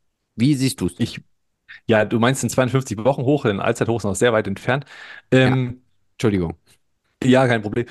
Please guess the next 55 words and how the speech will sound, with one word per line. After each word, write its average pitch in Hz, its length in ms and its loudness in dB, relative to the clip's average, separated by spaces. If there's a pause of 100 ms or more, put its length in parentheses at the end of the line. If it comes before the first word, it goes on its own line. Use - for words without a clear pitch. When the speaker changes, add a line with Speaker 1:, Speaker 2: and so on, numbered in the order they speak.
(300)
Speaker 2:
Ich - 120 -8
wollte 139 140 4
es - 20 -16
bloß 120 140 0
richtig 135 240 -2
stellen, 107 240 2
ist 110 420 -2
der 104 200 0
Community 104 420 -2
auffällt. - 280 -2
Die 107 60 -4
sind 117 120 0
nämlich - 340 -6
immer 180 440 2
voll 151 240 2
dabei, 131 280 4
wenn 123 80 0
es 117 80 -2
um 107 100 -6
Fehler 127 280 2
geht. 120 180 -2
Das 113 160 -4
ist 110 40 0
auch 98 140 0
gut 170 220 0
so, 165 140 4
denn, 135 360 0
äh, 120 380 2
wir 110 100 0
wollen 117 140 2
ja 104 60 -2
auch - 100 -6
keinen - 180 -6
Mist 107 220 -4
erzählen - 340 -8
hier, 82 160 -6
ne? 135 160 -2 (440)
Ähm, 139 180 4
tatsächlich 165 480 2
ist 175 100 2
es 175 160 -4
so, 156 160 4
dass 131 300 0
tui 156 180 -2
davon 113 240 0
natürlich 139 300 -2
profitieren 101 420 -2
wird. 190 200 2 (840)
Aber 113 160 0
ganz 104 180 0
ehrlich, 123 360 2
es 104 100 -4
bleibt 104 240 0
ein - 60 -10
Patient. 113 480 0